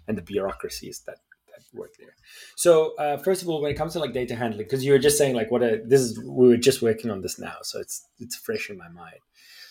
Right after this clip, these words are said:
But basically, I mean, Vula is, is asking for a lot of trust as well from founders, uh, because we're saying, you know, "Give us all of your data business info, um, you know, your registration docs, your latest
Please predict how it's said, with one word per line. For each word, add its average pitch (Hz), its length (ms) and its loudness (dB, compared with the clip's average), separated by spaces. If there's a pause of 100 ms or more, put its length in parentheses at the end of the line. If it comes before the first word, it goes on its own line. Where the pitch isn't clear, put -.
(140)
But 170 140 2
basically, 170 720 2
I 139 100 2
mean, 131 240 -2
Vula 170 380 4
is, 117 100 -4 (160)
is 120 160 -4 (100)
asking 123 360 -4
for - 120 -8
a 101 60 -2
lot 95 120 -6
of - 120 -18
trust - 340 -10
as - 120 -20
well 87 160 -10
from - 180 -20
founders, 87 500 -14 (380)
uh, 104 200 -6
because 123 280 0
we're 123 60 6
saying, 123 440 2
you 131 80 -4
know, 113 140 0
"Give 175 240 4
us 214 160 6
all 156 240 4
of 135 100 -2
your 123 420 4 (180)
data 135 520 6 (140)
business 123 680 0 (300)
info, 143 720 -6 (460)
um, 104 440 -10
you 120 120 -6
know, 104 60 -6
your 104 160 -8
registration 123 640 2
docs, 101 380 -8
your 110 320 -6 (120)
latest 131 640 0